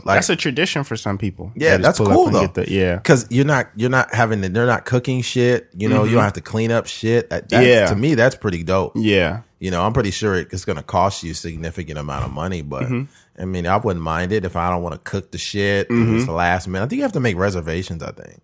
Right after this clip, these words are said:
Speaker 2: Oh, I didn't know that.
Speaker 1: I would assume you would.
Speaker 2: Yeah.
Speaker 1: You can't
Speaker 2: And they be
Speaker 1: just pull
Speaker 2: playing the
Speaker 1: up.
Speaker 2: game in there and stuff too, so you ain't really missing nothing.
Speaker 1: Nah, you got everything
Speaker 2: Yeah.
Speaker 1: there.
Speaker 2: Mm-hmm.
Speaker 1: You know, the only thing,
Speaker 2: Yeah.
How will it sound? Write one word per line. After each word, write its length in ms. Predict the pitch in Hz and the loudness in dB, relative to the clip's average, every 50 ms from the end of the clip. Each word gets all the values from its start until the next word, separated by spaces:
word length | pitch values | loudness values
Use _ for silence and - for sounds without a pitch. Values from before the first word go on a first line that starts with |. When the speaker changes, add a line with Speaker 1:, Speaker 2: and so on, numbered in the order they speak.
| _ _ - | _ _ 0
Speaker 2:
Oh, 200 | 104 110 101 95 | 2 4 4 4
I 160 | 85 82 87 | 2 2 0
didn't 160 | 90 87 78 78 | -2 -2 -4 -4
know 60 | 78 | -4
that. 80 | 78 - | 0 4
Speaker 1:
I 80 | 95 131 | 4 6
would 160 | 147 147 127 | 6 6 4
assume 420 | 110 95 - - - 90 107 123 117 | 2 2 -2 -6 -4 -4 -2 -2 -2
you 120 | 95 85 78 | -4 -4 -6
would. 200 | 76 71 85 85 | -4 -4 -2 -2
Speaker 2:
Yeah. 220 | 82 80 85 85 85 - | -2 -2 -4 -6 -6 -8
Speaker 1:
You 60 | - 113 | -8 0
can't 180 | - 139 117 | 2 2 4
Speaker 2:
And 0 | |
they 60 | 123 135 135 | 4 4 2
be 60 | 113 | 0
Speaker 1:
just 60 | - | 0
pull 120 | - 113 | 0 2
Speaker 2:
playing 140 | 107 104 95 | 2 2 2
the 60 | 90 | 2
Speaker 1:
up. 60 | 82 82 | 0 0
Speaker 2:
game 280 | 87 90 98 107 101 | 0 0 2 0 0
in 100 | 95 87 | 0 -2
there 120 | 87 82 82 | -2 -2 -4
and 100 | 85 - | -4 -6
stuff 240 | - - 87 85 | -4 -6 -6 -6
too, 220 | - - 95 92 87 | -6 -6 -6 -4 -4
so 120 | - - 90 | -4 -6 -6
you 140 | 92 107 110 | -4 -4 -4
ain't 100 | 98 87 | -4 -2
really 200 | 90 90 90 87 | -2 -4 -4 -4
missing 280 | 90 82 - - 87 85 | -6 -6 -8 -6 -6 -4
nothing. 300 | 82 90 95 - 85 - _ | -4 -4 -4 -4 -8 -10 _
Speaker 1:
Nah, 440 | - 71 76 78 87 104 104 87 73 | -12 -10 -6 -4 -4 -2 -2 -2 -4
you 140 | 73 76 85 | -6 -8 -6
got 180 | 85 92 85 85 | -4 -2 -2 0
everything 380 | 85 101 120 113 95 73 71 62 | -2 -2 -4 -4 -6 -6 -8 -8
Speaker 2:
Yeah. 40 | 50 | -10
Speaker 1:
there. 220 | - - 50 - 101 | -12 -14 -14 -10 -8
Speaker 2:
Mm-hmm. 320 | 98 110 104 98 95 92 95 | -6 -4 -4 -4 -6 -6 -8
Speaker 1:
You 40 | 104 | -8
know, 160 | 107 - - 73 | -8 -10 -12 -10
the 60 | 78 | -10
only 200 | 78 85 90 90 | -8 -8 -8 -8
thing, 280 | 90 92 90 90 92 90 | -6 -6 -4 -4 -4 -4
Speaker 2:
Yeah. 60 | 90 | -6